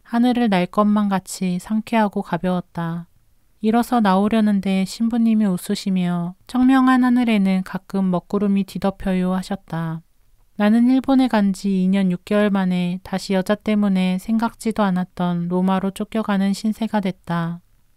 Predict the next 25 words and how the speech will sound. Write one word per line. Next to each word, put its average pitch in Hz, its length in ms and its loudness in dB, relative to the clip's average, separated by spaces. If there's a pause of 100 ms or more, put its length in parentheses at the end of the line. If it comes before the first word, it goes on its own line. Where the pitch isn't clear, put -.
(200)
신부님의 247 600 -2
명령대로 190 880 0
부랴부랴 190 560 -4
서둘러 220 480 -2
여권 190 380 -4
수속을 214 480 -4
마치고 170 640 -6 (300)
신부님을 240 640 0
따라 196 480 0
어느 170 200 -2
해변가에 214 640 -2
가서 180 380 -4
늦여름을 190 560 0
보냈다. 165 720 -6 (640)
주야로 233 440 2
애석한 208 520 0
정이 190 320 0
가시지를 190 560 -4
않았다. 160 680 -4 (600)
어느 220 200 4
날 220 300 6
저녁 196 360 2
노을이 185 380 0
질 190 260 -2
무렵 170 460 -2